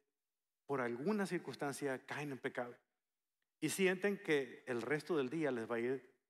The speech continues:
de la patada. ¿Por qué? Porque le fallaron a Dios, por lo tanto Él de alguna otra manera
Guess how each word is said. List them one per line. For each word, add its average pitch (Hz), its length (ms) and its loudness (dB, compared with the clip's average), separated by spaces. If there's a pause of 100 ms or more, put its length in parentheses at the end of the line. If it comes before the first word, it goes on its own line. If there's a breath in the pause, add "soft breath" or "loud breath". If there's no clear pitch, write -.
(140)
de 123 80 0
la 120 80 4
patada. 123 440 -2 (1300)
¿Por 147 140 4
qué? 180 120 2
Porque 147 260 0
le 139 80 2
fallaron 135 400 2
a 160 60 0
Dios, 165 180 0
por 151 120 0
lo 135 60 0
tanto 156 300 2
Él 185 120 4
de 170 60 4
alguna 151 220 2
otra 175 100 0
manera 175 340 0